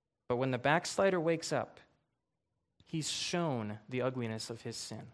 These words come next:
Second, when the backslider is awakened, he's turned back to the light. The Holy Spirit puts him back on the right road.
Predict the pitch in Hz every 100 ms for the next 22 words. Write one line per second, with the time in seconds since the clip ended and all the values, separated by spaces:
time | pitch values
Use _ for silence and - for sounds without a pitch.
0 | _ _ _ _ _ _ _ _ _ _
1 | _ _ _ _ - - - 190 196 160
2 | 151 147 143 - - 147 151 139 135 143
3 | 147 131 120 - _ 156 - 196 190 151
4 | 165 185 190 - 160 156 180 127 - -
5 | _ _ _ _ _ _ 143 196 220 -
6 | 226 214 - 214 - 190 190 208 214 190
7 | 196 185 185 170 123